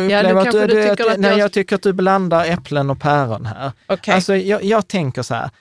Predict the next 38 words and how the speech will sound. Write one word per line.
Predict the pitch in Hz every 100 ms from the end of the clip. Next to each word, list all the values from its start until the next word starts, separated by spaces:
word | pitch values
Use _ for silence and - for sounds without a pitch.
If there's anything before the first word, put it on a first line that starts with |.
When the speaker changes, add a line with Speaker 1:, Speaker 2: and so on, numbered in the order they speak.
| _ _ -
Speaker 2:
Vi | 196
har, | 185 190 143 139 -
alla | 175 170
har | 139 127 -
ett | -
humankapital, | 127 64 - - - - - _ _ -
okej? | - 139 143 _ _ -
Vi, | 151 175 180 165
den | 185 185
är | 226 175 135
där | 143 156 180
oavsett | 190 156 - 135
om | 131
du | 127
gillar | 123 135 117 98
det |
eller | 73 123
inte. | 127 - - - _ -
Speaker 1:
Mm. | 170 165 170 -
Speaker 2:
Ja. | 127 113 - _ -
Och | 160
då |
menar | 180 190 190 160
jag | 147
på | 123 120
så | 135
här, | 117 127 139 - -
här | - 190 160
har | 143 190 135
du | 139
en | 170
möjlighet | 214 165 131 - -
att | 185 -
liksom | 151 143 143
säga | 147
så | 127
bara, | 113 127
"Hej | - 226 185 131